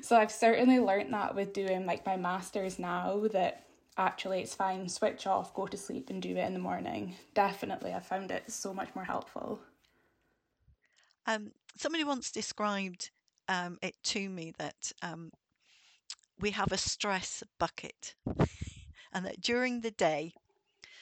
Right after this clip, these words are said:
Speaker 2: we fill it with all the things that are going on. And during the night, during sleep, the brain sorts through it and empties it or reduces it. And then in the morning,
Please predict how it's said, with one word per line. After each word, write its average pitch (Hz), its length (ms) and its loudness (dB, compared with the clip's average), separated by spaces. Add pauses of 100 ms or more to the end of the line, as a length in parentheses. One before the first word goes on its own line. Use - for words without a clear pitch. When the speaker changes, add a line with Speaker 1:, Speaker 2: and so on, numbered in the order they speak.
(180)
Speaker 2:
we 196 120 2
fill 190 360 0
it - 340 -2 (220)
with 185 180 -2
all 196 140 2
the 190 100 -4
things 175 580 -8
that - 160 0
are 180 60 -4
going 175 340 0
on. 170 280 -8 (720)
And 185 260 2
during 233 320 4
the 226 120 2
night, 165 580 -4 (640)
during 175 240 0
sleep, 165 480 -4 (300)
the 190 80 -4
brain 185 300 -2
sorts - 440 0
through 170 260 -4
it - 360 -12 (640)
and 190 160 4
empties 196 440 0
it - 320 -6 (320)
or 170 220 0 (160)
reduces 175 500 -4
it. - 300 -6
And 180 160 -6
then 180 160 -4
in 220 160 -2
the 233 60 -2
morning, 165 500 -2